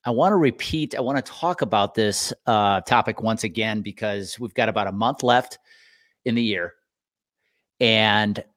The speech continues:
I'm watching a lot of behavior from the people I work with in the insurance industry and frustrations that I see so many having right now. And I think if they just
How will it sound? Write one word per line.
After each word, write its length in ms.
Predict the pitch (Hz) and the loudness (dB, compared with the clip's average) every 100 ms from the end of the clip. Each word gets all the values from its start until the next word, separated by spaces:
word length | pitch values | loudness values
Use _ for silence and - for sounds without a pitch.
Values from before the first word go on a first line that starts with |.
| _ _ _ _ _ - _ _ _ _ _ - | _ _ _ _ _ -14 _ _ _ _ _ -2
I'm 120 | 123 | 2
watching 360 | 113 160 - 160 | 6 6 4 2
a 60 | |
lot 240 | 117 120 123 | 4 4 2
of 60 | |
behavior 440 | 123 104 107 107 104 | 0 -4 -4 -4 -8
from 280 | - 107 101 | -8 -8 -8
the 60 | |
people 280 | - 120 107 | -8 -6 -2
I 80 | 104 | -2
work 260 | 110 117 | 2 0
with 160 | 120 - | 0 -2
in 60 | 104 | -4
the 80 | 98 | -4
insurance 440 | 98 185 170 - | -2 0 2 2
industry 580 | 165 151 151 156 151 139 | -2 -2 -4 -4 -4 -6
and 460 | 123 117 113 107 - - - - _ | -4 -2 -2 -6 -10 -18 -20 -20 _
frustrations 800 | - 139 - 185 226 233 135 117 | -2 -2 0 0 2 4 4 2
that 100 | 117 | 0
I 120 | 113 107 | 0 0
see 340 | - 123 113 | -2 -4 -4
so 240 | - 131 | -4 -4
many 200 | 127 123 | -2 -2
having 340 | 104 110 113 104 | 0 0 0 0
right 180 | 104 104 | 0 0
now. 380 | 104 98 101 - | -2 0 -2 -2
And 300 | 120 110 107 | -2 0 -2
I 100 | 107 | -2
think 280 | - 160 175 | -2 -2 -2
if 100 | - | 0
they 160 | 127 | 0
just 420 | 101 131 131 - | 2 2 0 -4